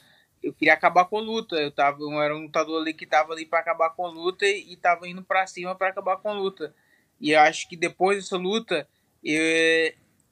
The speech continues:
até pelo, pelo fato de como a luta terminou, acabou que me ensinou a bastante a ser paciente, a ter mais calma e, e esperar o momento certo. E eu acho que foi a,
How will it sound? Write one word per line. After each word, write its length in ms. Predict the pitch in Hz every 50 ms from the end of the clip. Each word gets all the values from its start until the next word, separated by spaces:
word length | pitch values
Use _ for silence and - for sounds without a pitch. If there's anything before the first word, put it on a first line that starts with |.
| _ _ _ _ -
até 280 | 147 156 - 180 185
pelo, 340 | 196 - 214 208 202 190 185 180
pelo 220 | - 180 175 180
fato 400 | 170 - - 165 160 175 180 165
de 120 | 160 160 160
como 200 | - 170 165 160
a 60 | 165
luta 180 | 165 160 170 156
terminou, 680 | - 160 160 160 160 156 156 160 160 165 175 180 180 - -
acabou 420 | - 156 156 - 165 160 156 160 151
que 300 | - - 175 170 170 160 165 165 _ _ _ _ _ _ _ _ _ _ _ _ -
me 120 | 151 165 165
ensinou 320 | 165 - 180 175 175 175
a 100 | 180 175
bastante 500 | 165 170 185 190 185 - - 180 175 170
a 40 | 175
ser 160 | - 185 185
paciente, 680 | - - 175 180 180 - - 185 170 165 170 170 170 -
a 60 | 151
ter 200 | 147 - 156 156
mais 340 | 151 156 156 156 156 160 -
calma 440 | - - 151 151 160 165 170 170 170 170
e, 520 | - - 165 165 160 160 160 156 151 151 _ _ _ _ _ _ _ _ _ _
e 880 | - 160 160 156 156 156 156 156 156 151 151 151 151 151 151 151 147 - _ -
esperar 440 | 156 - - - 156 156 151 156
o 60 | 160 165
momento 300 | 170 165 165 165 170 170
certo. 540 | - - 165 156 156 160 156 - 151 147 - _ _ _ _ _ _ _ _ _ _ _
E 100 | - 156
eu 120 | 156 160 160
acho 280 | 160 170 - - -
que 280 | - 180 185 190 196 208
foi 160 | - - 208 214
a, 160 | 208 214